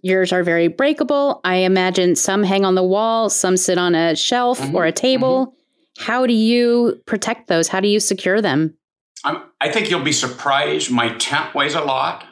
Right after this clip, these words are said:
Speaker 2: I've got
Speaker 1: Mm-hmm.
Speaker 2: eighty, hundred and sixty, three hundred and twenty pounds on four legs. My pro panels tie into the tent, so they're all, all one structure.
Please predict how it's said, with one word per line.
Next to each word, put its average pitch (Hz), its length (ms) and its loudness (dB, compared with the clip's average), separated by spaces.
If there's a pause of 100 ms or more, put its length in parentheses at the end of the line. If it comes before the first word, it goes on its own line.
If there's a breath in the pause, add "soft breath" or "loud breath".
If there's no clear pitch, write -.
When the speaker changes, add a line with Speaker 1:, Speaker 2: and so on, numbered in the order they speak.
(100)
Speaker 2:
I've 107 240 -2
got 101 280 2
Speaker 1:
Mm-hmm. 202 180 2 (460)
Speaker 2:
eighty, 110 380 -4
hundred 107 300 -6
and - 100 -6
sixty, - 380 -10
three 131 220 -6
hundred 123 220 -2
and 104 80 -4
twenty 120 340 -2
pounds 110 440 -2
on 101 200 -8
four 107 240 -4
legs. 90 400 -4
My 98 160 -4
pro 131 320 -4
panels 110 520 -4
tie 110 300 -2
into 113 440 -2
the 135 120 -4
tent, 104 500 -4
so 101 200 -6
they're 101 260 -2
all, 98 400 -4
all 104 280 0
one 107 200 0
structure. 95 640 -4